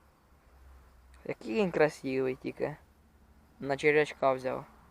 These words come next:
Е, щ-, ось ще клюнув один. Такий. Золотий, щас покажу.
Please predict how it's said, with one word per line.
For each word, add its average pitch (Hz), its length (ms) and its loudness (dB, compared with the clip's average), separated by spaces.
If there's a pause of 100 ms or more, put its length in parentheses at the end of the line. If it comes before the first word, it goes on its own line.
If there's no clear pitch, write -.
(140)
Е, 139 200 6
щ-, - 240 0
ось 180 140 8
ще 165 200 12
клюнув 139 340 2
один. 135 300 4 (760)
Такий. 143 360 -6 (960)
Золотий, 160 540 4
щас 156 160 -2
покажу. 156 440 -2